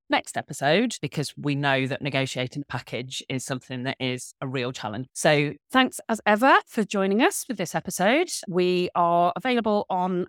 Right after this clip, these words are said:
Apple Podcasts, on Spotify, and anywhere else you listen. And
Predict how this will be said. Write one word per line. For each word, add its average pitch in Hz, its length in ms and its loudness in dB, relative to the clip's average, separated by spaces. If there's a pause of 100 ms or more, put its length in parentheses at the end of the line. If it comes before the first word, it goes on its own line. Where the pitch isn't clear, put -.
Apple 269 680 2
Podcasts, 233 540 -2 (100)
on 156 200 0
Spotify, 185 720 2
and 170 160 -2
anywhere 160 320 0
else 156 240 -6
you 156 100 -4
listen. 294 440 4 (440)
And 156 300 0